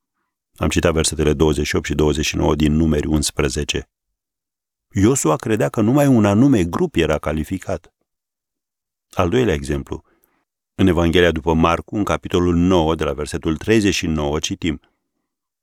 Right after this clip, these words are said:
Ioan i-a zis: „Învățătorule, noi am văzut pe un om scoțând draci în numele tău și l-am oprit, pentru că nu venea după noi.” „Nu-l opriți”, a răspuns Iisus, „căci nu este nimeni care să facă minuni în numele meu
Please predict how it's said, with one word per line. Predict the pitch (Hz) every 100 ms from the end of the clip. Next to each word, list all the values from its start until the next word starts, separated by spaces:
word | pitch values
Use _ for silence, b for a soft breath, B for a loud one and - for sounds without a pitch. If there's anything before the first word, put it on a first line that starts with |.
| _
Ioan | - 101 95
i-a | 90 92
zis: | 90 80 - - _ _ _ _ _ _
„Învățătorule, | - 101 95 101 101 82 78 73 _ _ _ _ _ _
noi | 110 170
am | 151
văzut | 120 123
pe | 117
un | 101 90
om | 101
scoțând | - 95 87 92 82
draci | - 87 -
în | 80
numele | 80 78 76
tău | - 101 110
și | -
l-am | 104 101
oprit, | 101 - - - _ _
pentru | 90 82
că | 87
nu | 104
venea | 117 110 101
după | 85 92
noi.” | 92 80 73 _ _ _ _ _ _ _ _ _ _ _ _ _
„Nu-l | 98 123
opriți”, | 123 101 92 90 69
a |
răspuns | 71 - 82 82
Iisus, | 80 - 82 - - _ _ _ _ _
„căci | 110 87
nu | 110
este | 120 - 101
nimeni | 107 127 92
care | 90 82
să | 92
facă | 87 98 85
minuni | 85 82 107 92
în | 78
numele | 92 95 80
meu | 76 82 101